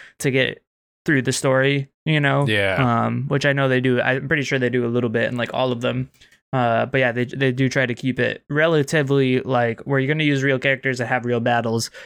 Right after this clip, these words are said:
Speaker 1: Past that, it definitely gets a little iffy. Like, the battles, obviously, if you're playing, you know, like, Liu Bei or something like that, man, the Shu do-,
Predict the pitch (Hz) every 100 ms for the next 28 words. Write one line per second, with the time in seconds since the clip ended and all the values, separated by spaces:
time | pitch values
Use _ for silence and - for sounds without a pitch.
0 | _ 156 139 - 143 127 120 120 123 131
1 | 123 123 127 123 127 127 127 131 139 139
2 | 139 131 123 120 123 123 139 127 120 -
3 | _ _ _ _ _ _ _ _ - -
4 | - - 147 143 185 160 170 160 151 143
5 | 135 131 123 120 131 127 139 143 131 123
6 | 127 123 120 123 123 123 117 117 120 117
7 | 123 117 117 123 - 214 170 160